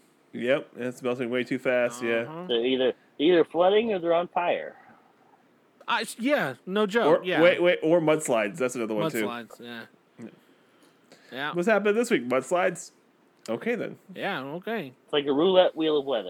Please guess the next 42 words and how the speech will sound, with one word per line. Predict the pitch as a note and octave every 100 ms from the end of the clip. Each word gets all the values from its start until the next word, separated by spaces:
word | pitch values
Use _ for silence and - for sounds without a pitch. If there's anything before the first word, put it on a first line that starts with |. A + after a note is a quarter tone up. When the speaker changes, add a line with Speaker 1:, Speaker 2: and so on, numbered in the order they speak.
| F#2+
Speaker 3:
Let's | D3+
just | G3+ -
spin | - D#3+ C#3
it | -
and |
see | - C#3
what | D#2+
we | A2+
get | G#2 -
today. | - A#1+ - _ _ _
Speaker 2:
Yeah, | C#3 C#3+
I |
feel | C3 D#3
like | D3
they | C#3 C3
threw | - F3
Speaker 1:
Basically, | G3+ -
Speaker 2:
a | C#3
Speaker 1:
yeah. | C3+
Speaker 2:
dart | C3 C3+ _ -
at | D3 C3
a, | A#2 - _ -
at | C#3
a | A#2
corkboard. | - C#3 - B2+ A#2+ A#2+
Speaker 1:
I | E3 F#3
will | F#3 G3+
Speaker 2:
<laughs> | G3+
Speaker 1:
say, | A3+ F#3
I | C#3 D#3
will | D#3 D#3
say, | D#3 C#3+
their | C#3
summer | C3+ - C3 D#3
times | E3+ D#3+ D3+
were | B2+
really | A2+ A#2+ A#2+
nice. | A2+ G#2 G2+ - -
Like, | G#2+ A#2+ A#2
it's | B2+ -
a, | C#3+
like, | B2+ A#2+ A2 -